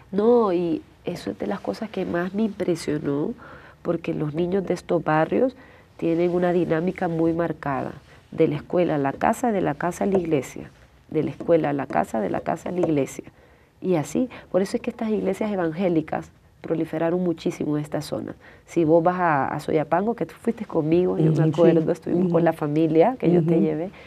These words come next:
Speaker 2: Ujú.
Speaker 1: eh, en cada esquina de Soyapango hay una iglesia evangélica, porque los cultos duran dos, tres horas,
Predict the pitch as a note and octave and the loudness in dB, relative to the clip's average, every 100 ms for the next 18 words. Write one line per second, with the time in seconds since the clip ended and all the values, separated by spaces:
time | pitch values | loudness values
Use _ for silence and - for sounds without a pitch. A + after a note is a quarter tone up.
0 | - E3+ E3 E3+ E3+ F#3 G3 F3 C#3+ - | -6 -4 -2 -4 -4 -2 2 4 4 0
1 | - G#3 - G3+ A#3 A#3 - A#3 A#3+ G3+ | -4 -6 0 4 6 4 2 4 6 6
2 | F3+ E3 E3 E3 E3+ F3+ G3 C#4 A#3+ E3 | 4 4 4 4 4 4 6 6 6 4
3 | F#3+ F#3+ F3+ E3 E3+ E3+ F3 E3 D#3+ G3+ | 2 2 2 2 0 0 -2 -2 -2 0
4 | G#3+ F3 - - - - - F3+ E3+ F3 | 0 0 -4 -8 -12 -20 -8 -6 -4 -6
5 | - - G#3+ A3 F3+ F#3+ G3 F3+ F3+ F3+ | -4 -4 -4 -2 -2 -2 0 0 0 -2
6 | - F#3 E3+ - D#3+ E3 D#3 | -6 -6 -6 -2 0 0 -4